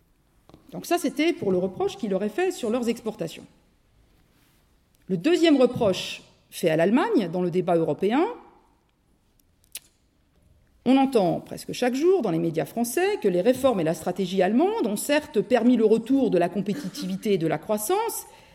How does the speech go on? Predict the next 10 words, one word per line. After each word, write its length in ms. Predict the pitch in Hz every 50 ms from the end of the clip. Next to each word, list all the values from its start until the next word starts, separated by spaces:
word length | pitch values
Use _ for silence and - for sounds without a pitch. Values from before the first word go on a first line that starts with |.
| - - - - _ _ _ _ _ _ _ -
mais 200 | 254 349 427 415
qu'elles 360 | - 294 240 233 220 214 294
ont 280 | 349 359 311 233 - - -
entraîné 720 | 247 277 277 269 - 214 190 202 240 294 349 359 - - -
une 220 | 214 214 196 190
forte 360 | 190 - 311 320 - - -
hausse 500 | 220 220 254 294 339 370 349 - - - -
de 100 | 196 214
la 280 | 214 247 277 277 - - - -
précarité. 600 | - - 285 285 269 247 208 214 196 - -